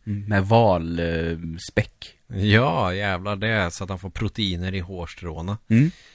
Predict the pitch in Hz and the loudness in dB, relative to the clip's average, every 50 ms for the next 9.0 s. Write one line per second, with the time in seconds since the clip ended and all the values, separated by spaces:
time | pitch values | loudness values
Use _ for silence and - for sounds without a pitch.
0 | _ _ _ _ _ _ _ _ _ _ _ _ _ _ _ _ _ _ _ 113 | _ _ _ _ _ _ _ _ _ _ _ _ _ _ _ _ _ _ _ 6
1 | 113 120 120 123 139 151 139 120 110 - - - 120 117 117 117 104 - - - | 8 8 10 8 8 6 6 6 6 4 4 4 4 4 4 4 2 0 -2 -4
2 | 107 101 101 101 - - 113 110 113 120 123 127 120 113 113 117 117 117 127 139 | -2 -2 -2 -4 -6 -6 -2 0 0 0 2 0 2 2 2 4 4 4 2 2
3 | 143 131 117 107 104 107 117 123 - - - 117 120 127 120 104 92 87 - 113 | 2 0 0 0 0 0 0 -2 -4 -4 -4 -4 -2 -2 -4 -4 -6 -6 -6 -6
4 | 104 95 98 98 95 98 104 104 101 98 - 98 90 101 101 98 98 101 101 107 | -4 -4 -4 -4 -4 -2 -2 -2 -2 -4 -4 -4 -4 -2 -2 0 0 0 0 2
5 | 120 123 101 90 101 95 - - - 143 156 143 113 101 98 120 143 139 113 95 | 2 2 0 0 0 0 0 0 2 2 2 4 4 4 2 2 2 2 2 0
6 | 87 85 85 87 92 98 101 117 135 - _ - - _ _ _ _ _ 139 _ | 0 -2 -6 -8 -4 0 2 2 0 0 _ -20 -20 _ _ _ _ _ _ _
7 | _ _ _ _ _ _ _ _ - - 110 104 104 104 - - 107 104 104 - | _ _ _ _ _ _ _ _ -10 -6 -4 -4 -4 -4 -6 -6 -6 -4 -4 -6
8 | - 120 117 113 113 - - 117 110 - 110 101 117 113 104 90 90 104 - | -6 -10 -10 -10 -12 -12 -10 -10 -10 -8 -8 -6 -4 -4 -4 -4 -4 -6 -6